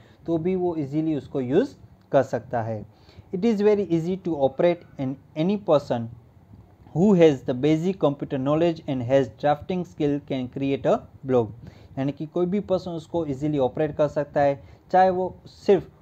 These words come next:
उस person को क्या आना चाहिए जो basic computer knowledge है या फिर drafting कैसे करना है, उसको कैसे लिखना है, तो उसी के through वो blog को create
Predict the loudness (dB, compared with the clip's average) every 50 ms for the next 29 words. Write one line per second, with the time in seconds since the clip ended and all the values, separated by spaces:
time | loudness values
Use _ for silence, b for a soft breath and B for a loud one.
0 | -6 -6 -6 -6 -2 -4 -4 -4 -2 -4 -8 -6 -6 -6 -6 -6 -4 -4 -4 -2
1 | -2 -2 -4 -4 -4 -6 -4 -4 -6 -8 -6 -6 -4 -4 -2 -2 -2 -2 -4 -6
2 | -6 -6 -6 -8 -6 -8 -8 -8 -8 -6 -6 -6 -4 -4 -4 -4 -4 -4 -6 -4
3 | -4 -6 -6 -6 -6 -8 -8 -2 0 -2 -2 -2 -4 -8 -8 -6 -4 -4 -6 -4
4 | -6 -10 -8 -8 -8 -8 -8 -8 -8 -8 -8 -8 -8 -10 -10 -10 -12 -10 -8 -10
5 | -10 -6 -6 -6 -4 -6 -8 -8 -8 -8 -6 -6 -6 -6 -6 -8 -10 B B B
6 | B B B B -8 -6 -6 -6 -6 -6 -6 -6 -6 -6 -4 -4 -6 -6 -4 -4
7 | -4 -4 -2 -2 -4 -4 -4 -8 -8 -4 -2 -2 -2 -4 -4 -8 -8 -10 -8 -6
8 | -4 0 0 0 -2 -2